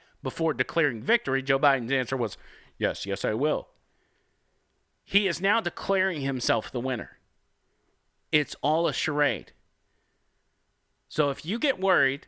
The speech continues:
because the news said Joe Biden won or it's over or whatever,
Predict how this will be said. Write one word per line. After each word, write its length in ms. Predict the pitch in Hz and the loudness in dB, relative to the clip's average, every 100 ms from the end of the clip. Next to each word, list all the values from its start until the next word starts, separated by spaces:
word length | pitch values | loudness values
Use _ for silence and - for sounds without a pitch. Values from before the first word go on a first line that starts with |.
| _ | _
because 360 | - 127 156 131 | -8 -2 0 0
the 120 | 127 | -4
news 320 | 151 226 254 | -2 -2 -4
said 420 | - 202 185 185 156 _ _ | 0 2 4 0 -2 _ _
Joe 280 | 104 123 180 | -4 0 2
Biden 340 | 190 202 196 | 2 2 0
won 440 | 165 160 156 160 165 _ | 0 0 0 -2 -6 _
or 180 | 202 107 | -2 -2
it's 140 | - | 0
over 360 | 160 165 156 147 | 0 2 0 -2
or 220 | 131 113 | -2 -4
whatever, 600 | 107 156 190 185 120 | 0 2 4 4 2